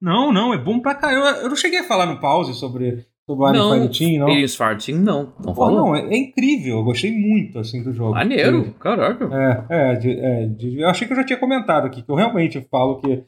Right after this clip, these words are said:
Speaker 1: é o melhor jogo Left four Dead que eu tinha jogado. Quando saiu o beta do, do Left four Dead, eu falei, porra, o, esse jogo é legal, mas o Alien Fireteam é... é melhor. O Alien Fireteam, ele não tenta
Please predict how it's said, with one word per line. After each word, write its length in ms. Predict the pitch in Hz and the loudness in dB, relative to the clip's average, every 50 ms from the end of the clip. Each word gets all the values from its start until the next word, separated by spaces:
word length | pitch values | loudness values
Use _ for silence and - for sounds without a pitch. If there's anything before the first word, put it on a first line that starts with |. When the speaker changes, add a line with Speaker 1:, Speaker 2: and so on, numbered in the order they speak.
| _ _ _ _ _ - | _ _ _ _ _ -8
Speaker 1:
é 60 | 135 | -6
o 40 | 143 | -4
melhor 260 | 156 151 147 170 214 | -2 0 2 2 2
jogo 180 | 208 208 214 208 | 2 2 0 0
Left 160 | 208 202 196 202 | 0 0 0 0
four 100 | 226 202 | 0 0
Dead 140 | 180 185 185 | 0 0 -2
que 60 | 196 | -2
eu 60 | 214 208 | -4 0
tinha 140 | 202 208 | 2 2
jogado. 200 | 208 220 175 175 - - _ - 170 175 180 | 2 2 0 -2 -4 -4 _ 0 0 0 0
Quando 200 | - 196 254 269 262 | 0 0 0 0 0
saiu 320 | - 240 202 170 175 175 | 0 2 2 4 2 2
o 80 | 139 113 | 0 0
beta 400 | 139 143 160 175 - - 139 123 | 0 0 0 0 -2 -2 -6 -6
do, 380 | 117 123 123 123 123 120 120 | -4 -4 -2 -2 -2 -2 -4
do 220 | 117 117 123 123 120 | -6 -6 -6 -4 -4
Left 180 | 120 123 123 - | -4 -4 -4 -4
four 100 | 147 160 | -4 -6
Dead, 60 | 165 | -4
eu 40 | - | -4
falei, 140 | 180 160 - | -4 -4 -2
porra, 280 | - 175 151 117 120 | -2 -2 0 0 0
o, 260 | 120 113 113 113 113 113 - _ _ _ _ - | 0 0 0 -2 -2 -4 -6 _ _ _ _ -6
esse 100 | 131 120 | -4 -2
jogo 140 | 143 139 | 0 0
é 40 | 165 | 0
legal, 320 | 165 160 131 135 127 131 139 | 0 0 2 2 2 2 2
mas 160 | 156 160 151 | 0 0 0
o 60 | 160 | 0
Alien 180 | 143 143 160 160 | 0 0 0 0
Fireteam 540 | - 160 160 170 170 - - 139 156 180 | 0 0 0 -2 -2 -4 -4 -2 0 0
é... 300 | 190 202 208 208 208 208 - _ _ _ _ - | 2 2 2 2 0 -2 -6 _ _ _ _ -8
é 80 | 147 | -4
melhor. 260 | 175 214 233 220 170 | -2 -2 0 0 0
O 60 | 147 156 | 2 2
Alien 220 | 165 180 208 214 | 2 2 2 0
Fireteam, 340 | 214 233 240 220 - 233 247 254 | 0 -2 -2 0 0 0 0 0
ele 80 | 254 | 0
não 140 | 302 311 269 | 0 -2 0
tenta 640 | - 214 208 220 214 226 240 233 226 214 214 - | 0 0 0 0 0 0 0 0 0 0 -4 -6